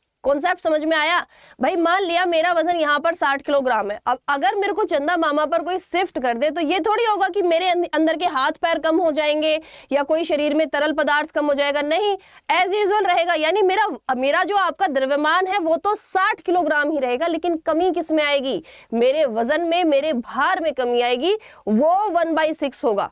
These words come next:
समझ में आया? वो बच्चा आपका वन बाई सिक्स होगा। यानी यहाँ यदि मेरा आपका साठ है,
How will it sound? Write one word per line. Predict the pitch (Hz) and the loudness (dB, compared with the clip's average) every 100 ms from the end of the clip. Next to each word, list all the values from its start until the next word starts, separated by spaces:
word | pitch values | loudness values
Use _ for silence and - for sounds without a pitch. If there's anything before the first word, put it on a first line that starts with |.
| _ - | _ -8
समझ | - 302 311 | -2 0 2
में | 339 | 2
आया? | 359 403 349 - _ - | 2 2 -2 -6 _ -6
वो | 220 320 392 | 0 2 2
बच्चा | 370 381 | 0 2
आपका | 381 349 349 | 0 0 0
वन | 339 311 | 0 0
बाई | 311 311 | 0 0
सिक्स | - 311 - | -2 -4 0
होगा। | 247 | 0
यानी | 220 247 320 | 2 0 0
यहाँ | 311 285 320 381 | 0 0 0 0
यदि | 392 339 349 | 0 0 0
मेरा | 320 320 | 0 2
आपका | 311 302 330 | 0 0 -4
साठ | 339 - 285 330 - | -2 0 0 0 -4
है, | 247 277 403 _ | -4 -2 -2 _